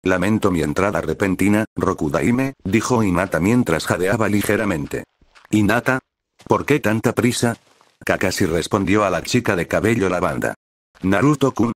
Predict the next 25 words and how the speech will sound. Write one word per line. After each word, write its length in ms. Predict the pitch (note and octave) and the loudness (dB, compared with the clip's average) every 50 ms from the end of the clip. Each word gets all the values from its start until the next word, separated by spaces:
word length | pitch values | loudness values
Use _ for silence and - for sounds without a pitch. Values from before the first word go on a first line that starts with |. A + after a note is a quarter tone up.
| - | -8
justo 440 | - - - C3 D3 C#3+ - - A2+ | -8 -2 0 0 0 0 0 -2 0
después 420 | F2+ F2 - - - G#2+ A2+ G#2 F#2+ | 0 0 -2 -2 0 2 2 2 2
de 100 | C3+ A2+ | 0 2
despertarse, 800 | G2+ G2+ F#2 - F2+ E2 - - F#2+ G2+ G#2+ - - A#2+ A#2 A#2 - | 2 0 0 0 -4 -4 -2 -2 -2 -2 -2 -2 -2 -2 -2 -2 -2
abandonó 600 | - - F2+ F2 F#2+ F#2 F2 F2 F2 G2+ A#2+ C3+ C3+ | -2 0 0 2 2 0 0 0 2 2 2 4 4
inmediatamente 840 | C3 D#2 D2+ C#2+ D2 F2+ G#2 A2+ A2 A#2 F#2+ G#2 A#2 A#2+ A2 A2+ | 2 2 0 0 0 2 0 0 0 0 0 0 0 0 0 0
la 80 | G2+ F#2+ | 0 0
aldea 320 | F#2+ F#2+ F2 G2 G2+ G2 | 0 0 2 2 0 2
después 460 | A2 A2+ F#2 - - - A#2+ A2+ F#2 | 0 -2 -4 -2 0 0 0 0 0
de 80 | G#2 F2 | -4 -2
sentir 400 | - A2 G2 F#2 - G2 G2+ G#2 | -2 0 -2 0 0 0 0 0
una 160 | G#2 G2 F2+ | 0 0 0
batalla 420 | D#2 D2 D2+ - F#2+ F#2 F#2 F#2+ | 0 -2 0 0 0 0 2 0
en 100 | F#2 F2 | 0 0
curso 400 | E2 - G2 A#2 G#2+ - A2 G2+ | 0 0 0 0 0 0 -2 0
a 60 | F#2 F2+ | 0 0
unas 300 | G2+ G#2 A2 G#2 - - | 2 2 0 -2 0 0
pocas 320 | G#2+ A2 - G#2 G2 F2+ | -2 0 0 0 -2 0
decenas 420 | G2 E2 - G2+ A2+ A#2+ A#2 A2 | -2 -2 -2 0 0 0 0 0
de 100 | - - | 0 -2
kilómetros 560 | F2 - F#2+ G2 G#2 G2+ G2 - G2 F2 - - | -2 0 0 0 0 0 0 0 -2 -2 0 0
al 140 | D#2+ D2 | -2 0
noroeste 480 | G#2 D2+ C#2+ A2+ G#2 F#2+ F2 - - G2 | 0 0 0 2 2 0 0 0 -2 -2
de 120 | E2 E2 | -2 -2
Konoha". 400 | D2+ - E2 F#2+ F2 C2+ A#1 G#1+ | -2 0 -2 0 0 -2 -4 -4